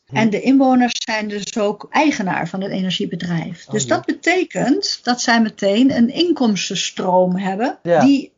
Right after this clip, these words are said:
Speaker 2: gigantisch is. Zij hebben een budget van negenentwintig miljoen voor het eiland per
Speaker 1: Ja.
Speaker 2: jaar.
Speaker 1: Mhm.
Speaker 2: En zij houden per jaar nu, zij dat voor elkaar hebben, drieëntwintig en een half miljoen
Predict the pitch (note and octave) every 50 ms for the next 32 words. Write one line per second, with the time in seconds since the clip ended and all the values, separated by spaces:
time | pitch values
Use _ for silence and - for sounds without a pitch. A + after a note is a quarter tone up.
0 | _ - - - E4 D4 - E4 D4+ G#3+ E3+ E3+ E3+ D3+ E3 F3+ - - E3 -
1 | - - - _ _ - - B3+ C4+ C#4+ C#4+ D4+ D4 C#4+ - _ A#3+ - - C#4
2 | D#4 F4 E4+ - - - B3+ B3 B3+ C4+ D4 D#4 C#4+ - C#4 B3+ B3+ A#3+ - -
3 | C4 C4 B3+ B3 B3+ A3+ - G3 G3+ G3+ G3 F3+ E3+ F#3+ A#3+ D4 G4+ G#4 - _
4 | _ _ _ _ _ _ _ _ _ _ F3+ - - B3 B3 A#3+ - - A#3 A#3+
5 | A#3+ A#3+ A#3+ C4+ D#4+ D4 - _ A#3+ A#3 A#3 A3+ A3 G#3+ A3 A#3 C4 D#4 F#4+ -
6 | _ _ _ - B2 A2+ A#2 A#3 A#3 A#3 A#3+ A#3+ B3+ B3 A#3+ B3+ B3 B3+ B3+ C4
7 | C4 B3 B3+ A#3 A3+ - - _ _ D4+ D#4 D#4+ D#4+ C4+ B3 A#3+ A#3+ B3+ C4+ C4+
8 | B3 A3 G#3 A3 A#3 C4 D4+ F#4 F#4 - - - A3+ A3 G3+ A3 G#3+ G#3+ - -
9 | - - G#3 G3 F3+ E3+ G#3+ G#3+ B3 C4 B3+ A#3 A#3+ A#3+ A#3 B3 A#3+ - - F3
10 | E3+ - G#3+ B3+ D4 D4+ D4 C4 - - C4 B3 A#3+ B3 - A3+ G#3+ G3 F#3 D#3+
11 | D#3 E3+ G3+ A#3+ C4+ D#4 D4 D4 C4 A#3+ B3+ B3+ A#3+ A#3+ A#3+ B3+ C4+ C#4 D#4 E4+